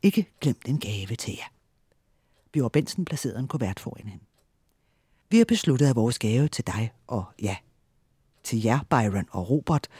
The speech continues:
som den første jul, I nu alle er kærester, er en meget gavmild donation til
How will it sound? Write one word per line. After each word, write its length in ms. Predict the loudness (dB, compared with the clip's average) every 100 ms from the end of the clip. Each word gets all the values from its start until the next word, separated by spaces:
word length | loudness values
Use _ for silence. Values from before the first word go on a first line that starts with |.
| -10
som 180 | 2 4
den 140 | 4
første 380 | 2 0 2 2
jul, 280 | 0 0 -6
I 100 | -2
nu 260 | 0 0 -2 _
alle 360 | -2 0 -2 -4
er 100 | -8
kærester, 500 | -4 0 0 2 0 -2 -18 -18 -18 -20 _ _
er 80 | 6
en 120 | 6
meget 560 | 4 2 4 6 6
gavmild 440 | 4 0 2 0 0
donation 580 | 0 0 2 2 2 2
til 200 | 2